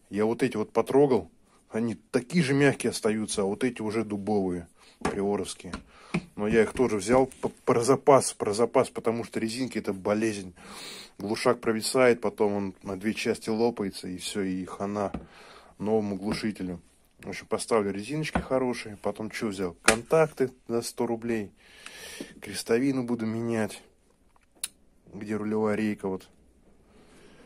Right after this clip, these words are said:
Прям у рулевой рейки. Буду крестовину менять. Свечи взял бошевские.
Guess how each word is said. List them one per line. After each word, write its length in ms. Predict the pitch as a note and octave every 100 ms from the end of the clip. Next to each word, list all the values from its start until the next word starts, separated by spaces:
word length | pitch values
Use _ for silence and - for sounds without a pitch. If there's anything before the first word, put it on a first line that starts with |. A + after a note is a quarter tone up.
| - -
Прям 240 | G2+ G2+
у 40 | A2+
рулевой 420 | A#2+ B2 B2+ A#2+
рейки. 380 | A2+ G#2+ - F2 - - - -
Буду 240 | - - -
крестовину 640 | - F#2+ - A#2+ D3 B2+
менять. 360 | B2 B2 A2 -
Свечи 460 | - A#2+ C#3+ -
взял 260 | A2+ A#2+ A2+
бошевские. 760 | G#2+ A#2+ A#2 A2 - G#2 F#2+